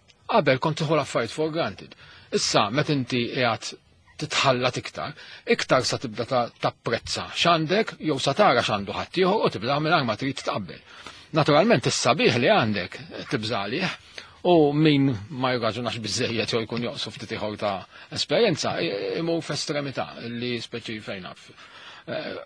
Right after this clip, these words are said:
tiegħu biss tajjeb, dak l-est-, l-estremizmu li qed tgħid int. Però li rrid ngħidlek ukoll,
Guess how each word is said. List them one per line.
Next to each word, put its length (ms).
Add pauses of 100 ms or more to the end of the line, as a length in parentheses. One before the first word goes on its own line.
(500)
tiegħu 280
biss 240
tajjeb, 460
dak 440
l-est-, 320
l-estremizmu 720
li 80
qed 140
tgħid 240
int. 140 (560)
Però 220
li 120
rrid 180
ngħidlek 320
ukoll, 380